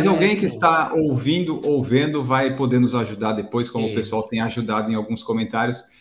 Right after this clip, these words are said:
Speaker 2: Mas eles falaram isso, nessas fotos aí não dá pra ver nenhuma diferença, então acho que é uma coisa mais interna.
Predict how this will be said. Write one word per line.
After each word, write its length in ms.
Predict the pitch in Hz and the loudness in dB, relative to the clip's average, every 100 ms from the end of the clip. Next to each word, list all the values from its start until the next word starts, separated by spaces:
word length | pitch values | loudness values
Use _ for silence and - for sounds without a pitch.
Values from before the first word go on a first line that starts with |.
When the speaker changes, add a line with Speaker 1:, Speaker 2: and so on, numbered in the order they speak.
| _ _ - | _ _ -2
Speaker 2:
Mas 200 | 117 127 | 0 2
eles 160 | 175 | 0
falaram 260 | 202 190 196 | 0 2 2
isso, 180 | 226 - | 0 0
nessas 360 | 180 180 156 | -2 -2 -4
fotos 280 | 160 165 160 | 0 -2 2
aí 220 | 160 160 | 0 2
não 140 | 190 165 | 0 0
dá 160 | 170 | 0
pra 180 | 170 156 | 0 -2
ver 160 | 131 147 | 0 0
nenhuma 240 | 143 151 | 0 -2
diferença, 480 | - - 131 143 131 | -4 -2 -2 0 -2
então 260 | 131 131 | -2 0
acho 140 | 127 127 | 0 0
que 80 | 127 | -4
é 100 | - | -6
uma 280 | - 123 120 - | -2 0 0 -2
coisa 220 | 120 117 | -6 -4
mais 240 | 113 110 | -4 -4
interna. 640 | 110 98 123 139 131 - | -6 -4 -2 -2 -2 -6